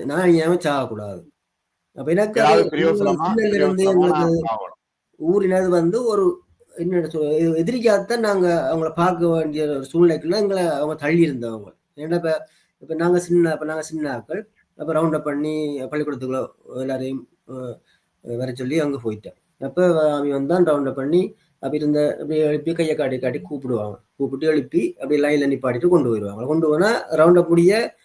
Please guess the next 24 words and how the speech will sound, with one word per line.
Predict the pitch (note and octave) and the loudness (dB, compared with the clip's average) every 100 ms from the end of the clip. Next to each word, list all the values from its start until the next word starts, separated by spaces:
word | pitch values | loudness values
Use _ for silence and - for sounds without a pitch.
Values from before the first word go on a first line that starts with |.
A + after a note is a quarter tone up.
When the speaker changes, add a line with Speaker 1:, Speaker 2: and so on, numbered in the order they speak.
| _ _ _ - | _ _ _ 0
Speaker 1:
பார்த்தா | D#3+ G3+ G#3 | 2 4 4
எங்கேயோ | G3 F3 F3+ F3+ | 6 6 8 8
அந்த | F3 E3+ | 6 6
ஊருண்ட | E3 D#3 D3+ D#3 D3+ - | 4 2 0 0 0 -4
ஒரு | D#3 | -2
எல்லையிலயோ | D3+ D3+ C#3+ C3 D3 D#3+ | 0 0 0 2 2 2
எங்கேயோ | C#3+ C#3+ D#3 | 0 0 2
அவளை | D3+ C3 | 2 0
எரிஞ்சு | C3+ | -4
சுட்டுட்டு | C3 A#2+ A#2 | -8 -10 -2
எரிச்சு | E3+ D#3+ C3+ C3 A#2+ | 0 2 0 -4 -6
போட்டு | A#2+ A#2+ | -8 -4
போயிருப்பாங்க. | A2+ G2 F#2+ F#2+ _ _ _ _ _ _ | -4 -6 -16 -20 _ _ _ _ _ _
அப்படி | C3+ C3 F3+ | -10 2 6
ஒருக்கா, | F3 D#3+ | 6 4
அ, | G3+ G3+ E3+ C3+ - _ _ _ _ - | 2 4 2 0 -6 _ _ _ _ -10
எழுப்பியக்குள்ள | C#3+ C#3 E3 D#3+ D#3+ G3 | -4 2 2 2 2 6
எங்களோட | F3 | 6
அப்பாவை | D#3 D#3+ D#3 D#3 | 4 4 4 4
எழுப்பிட்டாங்க. | D3 B2 A2 G2+ - _ _ _ _ - | 0 -4 -8 -10 -14 _ _ _ _ -12
அப்ப | C3+ D3 | -6 0
எழுப்பி | D3+ D3 | 0 2
அப்பாவோட | F#3 D3+ D#3 D3 | 0 4 4 2
சேர்த்து | D3 C3+ D3 D#3+ D#3+ E3 | 0 -4 -4 -2 -2 -4